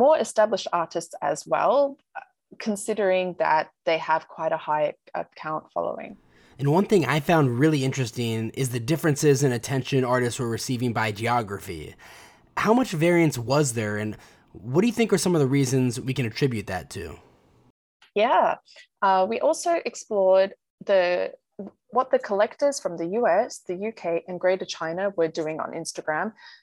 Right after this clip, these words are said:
Speaker 1: to kind of explore that as a market. So looking at just the collectors based in the U S, we saw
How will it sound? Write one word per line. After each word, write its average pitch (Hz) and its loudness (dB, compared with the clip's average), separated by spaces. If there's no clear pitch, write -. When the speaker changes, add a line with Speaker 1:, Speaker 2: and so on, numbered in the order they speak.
Speaker 1:
to 185 0
kind 220 0
of 190 6
explore 180 2
that 151 0
as 156 -4
a 156 -10
market. - -4
So 180 2
looking 285 0
at - -2
just 247 -2
the 247 2
collectors 196 -2
based 170 0
in 175 -4
the 160 -2
U 147 2
S, 180 0
we 196 -2
saw 196 0